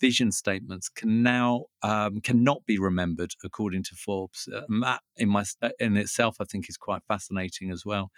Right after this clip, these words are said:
A couple others that I think do the job very, very well. ted, um, spread ideas. I mean, that's just, it's,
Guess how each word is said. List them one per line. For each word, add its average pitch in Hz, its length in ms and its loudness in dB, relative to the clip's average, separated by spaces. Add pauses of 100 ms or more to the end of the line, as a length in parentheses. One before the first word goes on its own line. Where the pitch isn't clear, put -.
(480)
A - 20 -2
couple 143 240 6
others 135 280 4
that 120 140 4
I 107 80 0
think 107 280 2 (140)
do 117 180 6
the 110 80 2
job 101 320 2
very, 107 260 4
very 98 260 2
well. 110 320 0 (240)
ted, 135 300 2 (500)
um, 101 400 0 (140)
spread - 500 2
ideas. 98 640 0
I 98 40 0
mean, 123 180 4
that's 143 200 0
just, - 440 0
it's, - 340 -2